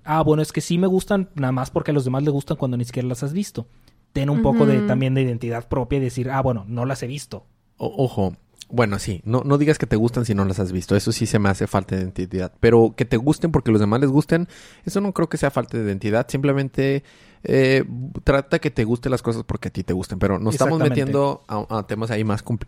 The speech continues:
Speaker 3: complejos. Yo lo que sí quiero decirles es que no hay razón alguna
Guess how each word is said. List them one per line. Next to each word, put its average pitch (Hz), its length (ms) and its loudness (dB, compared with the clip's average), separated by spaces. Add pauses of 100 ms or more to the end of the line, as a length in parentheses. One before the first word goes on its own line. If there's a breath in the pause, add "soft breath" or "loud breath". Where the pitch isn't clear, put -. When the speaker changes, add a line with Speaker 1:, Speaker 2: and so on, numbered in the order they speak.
Speaker 3:
complejos. 101 600 -8 (640 loud breath)
Yo 131 200 2
lo 156 100 2
que 139 80 -6
sí 123 100 -4
quiero 143 220 2
decirles 123 320 0
es 120 160 -4
que 127 100 0
no 123 540 0 (640)
hay 117 180 2
razón 117 380 0
alguna 131 580 2